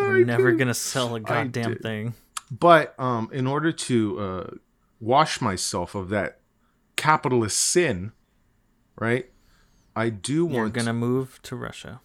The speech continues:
Speaker 2: No. Um, there, <laughs> no. Um, I think I will, I, I'll try to remember, I hope I do, remember to link to the Magic Yarn Project. I don't know if you saw that on Reddit.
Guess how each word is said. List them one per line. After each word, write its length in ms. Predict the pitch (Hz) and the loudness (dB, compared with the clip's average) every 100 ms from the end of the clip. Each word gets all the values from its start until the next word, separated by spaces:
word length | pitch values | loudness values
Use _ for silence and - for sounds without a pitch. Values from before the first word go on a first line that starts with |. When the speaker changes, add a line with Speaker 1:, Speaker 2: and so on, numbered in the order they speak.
| _ - | _ -6
Speaker 2:
No. 300 | 110 95 85 _ - - _ 113 | -4 -4 -8 _ -20 -20 _ -8
Um, 340 | 110 110 117 | -6 -6 -6
there, 260 | 110 117 110 - - - - - - | -4 -2 -4 -10 -14 -12 -10 -8 -8
<laughs> 680 | - - - - - - - | -8 -8 -10 -10 -12 -12 -8
no. 220 | 107 107 - - - - - - - - - - - | -2 -2 -4 -16 -20 -16 -18 -18 -20 -20 -20 -8 -2
Um, 460 | 117 117 113 110 415 - _ _ _ _ - | -2 -2 -4 -6 -8 -12 _ _ _ _ -8
I 120 | 123 | -4
think 280 | 135 202 180 | -2 -2 0
I 140 | 139 135 | 0 0
will, 680 | 117 135 127 123 120 120 _ _ _ _ _ _ _ - | 0 0 2 2 0 -4 _ _ _ _ _ _ _ -10
I, 120 | 151 160 | -8 -4
I'll 120 | - | -6
try 240 | - 170 | 0 0
to 60 | 170 | 2
remember, 480 | 120 107 98 92 92 - | 0 -2 -4 -6 -8 -10
I 60 | 98 | -4
hope 200 | 143 110 | -4 -4
I 100 | 87 | -6
do, 200 | 92 85 _ - - - | -6 -10 _ -20 -20 -8
remember 280 | 113 123 120 | -2 0 0
to 220 | 120 127 | -2 -2
link 460 | 110 110 127 127 - | -2 0 -2 -4 -10
to 560 | - 117 110 110 107 - | -10 -6 -4 -4 -6 -8
the 180 | 104 98 | -8 -6
Magic 420 | 110 127 139 - | -6 -6 -8 -8
Yarn 280 | 98 123 127 | -4 -4 -6
Project. 520 | - 87 80 78 - | -6 -8 -8 -12 -6
I 80 | 104 | -4
don't 100 | 123 | -2
know 80 | |
if 140 | 117 - | -4 -6
you 40 | |
saw 240 | 95 104 95 | -6 -4 -4
that 140 | 95 | -4
on 160 | 90 85 | -6 -6
Reddit. 320 | 85 85 71 | -8 -8 -10